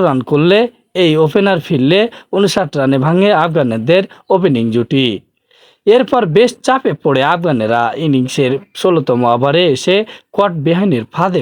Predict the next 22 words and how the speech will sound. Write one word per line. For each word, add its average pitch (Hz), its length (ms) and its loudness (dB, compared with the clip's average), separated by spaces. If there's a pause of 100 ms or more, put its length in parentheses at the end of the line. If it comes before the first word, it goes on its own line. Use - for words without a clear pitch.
ফেলে 151 240 0 (400)
আজমতুল্লাহ 120 600 -4
গুরবাজকেই 143 640 0 (340)
বিদায় 180 380 2
করেন 160 240 2 (180)
মোস্তাফিজুর 117 680 -4
রহমান। 123 360 0 (340)
ফেরার 170 300 0 (100)
আগে 175 200 0 (360)
বারো 180 240 2
বলে 139 240 0 (140)
দশ 190 140 2 (120)
রান 135 140 0 (400)
করেন 165 240 2 (120)
তিনি। 120 280 0 (600)
পরের 226 360 4
ওভারে 151 260 2 (120)
আক্রমণে 120 420 -2 (100)
এসে 196 200 -2 (180)
জোড়া 185 340 2
উইকেটে 127 400 -4 (100)
নিয়ে 156 200 2